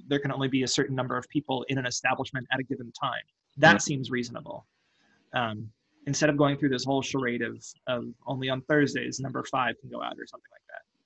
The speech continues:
Speaker 1: that. Um, and, like, it's only also only increased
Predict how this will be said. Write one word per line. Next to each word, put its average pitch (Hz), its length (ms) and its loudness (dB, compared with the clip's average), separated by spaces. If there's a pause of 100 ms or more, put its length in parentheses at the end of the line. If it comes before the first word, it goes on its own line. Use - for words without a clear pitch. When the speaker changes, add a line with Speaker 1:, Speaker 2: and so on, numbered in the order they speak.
(760)
Speaker 1:
that. 131 60 -2
Um, 117 340 -4 (1800)
and, 185 280 6
like, 165 220 6
it's 170 200 4
only 196 320 6
also 165 340 6
only 160 300 2
increased 143 680 2